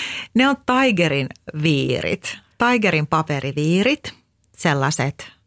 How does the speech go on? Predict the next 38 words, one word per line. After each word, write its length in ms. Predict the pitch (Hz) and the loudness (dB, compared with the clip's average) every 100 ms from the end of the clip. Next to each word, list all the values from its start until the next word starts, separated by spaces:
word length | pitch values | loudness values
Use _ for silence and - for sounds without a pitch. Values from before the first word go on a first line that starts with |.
| _ _ _ - - _ _ - | _ _ _ -20 -20 _ _ -2
monta, 440 | 180 170 170 180 226 | 2 4 4 4 4
monta 240 | 262 285 | 2 2
metriä 600 | 294 311 - 302 294 294 - - | 0 0 -2 0 2 0 -2 0
viiriä 600 | 247 254 247 233 226 240 226 | 2 4 4 2 2 0 -4
saa 400 | - - 190 180 | -6 0 0 2
yhdellä 480 | 220 226 196 165 151 - | 2 2 2 0 -2 -4
eurolla 640 | 151 147 175 185 220 247 262 - - | -2 -2 -2 -2 0 0 -2 -6 -6
ja 200 | 170 156 - _ _ | 0 0 -2 _ _
mä 200 | 185 220 | 0 2
oon 100 | 247 | 4
ostanut 440 | 202 196 - 156 139 | 2 0 -2 -2 -2
niitä, 240 | 139 131 | -2 -4
siis 120 | - | -4
mulla 100 | 151 143 | -2 0
on 40 | |
varmaan 280 | 139 139 143 | 0 0 -2
kotona 360 | 127 - 82 | -4 -4 -4
ehkä 200 | 57 - - | -4 -6 -14
kymmenen 420 | - - 156 175 196 | -10 -4 0 2 0
kappaletta 640 | 208 - 233 247 - 247 | -2 -4 -2 -2 0 2
niitä. 380 | 247 262 269 269 | 4 2 0 2
Mä 140 | 226 | 2
ostan 340 | 214 - 185 175 | 2 0 0 2
niitä, 240 | 160 165 - - - - - | 2 0 -4 -12 -14 -14 -2
niitä 180 | 175 170 | 2 2
sen 220 | 180 170 | 2 2
takia, 340 | 156 - 143 | 0 -2 -2
koska 360 | 135 139 - 120 - - | -2 -4 -4 -4 -6 -4
siis 180 | 151 - - | -4 -4 -4
mulla 140 | 160 156 | 0 2
on 60 | |
monesti 280 | 151 143 147 | 2 0 -4
siis 180 | - 147 | -6 -4
kalenterin 580 | - - 180 - 190 190 | -4 -2 -2 -2 -4 -4
välissä 380 | - 190 - | -6 -6 -4
esimerkiksi 580 | - 180 185 180 180 - | -6 -2 -2 -2 -6 -4
ne 100 | 180 165 | 0 2
viirit, 380 | 165 175 185 | 2 2 -2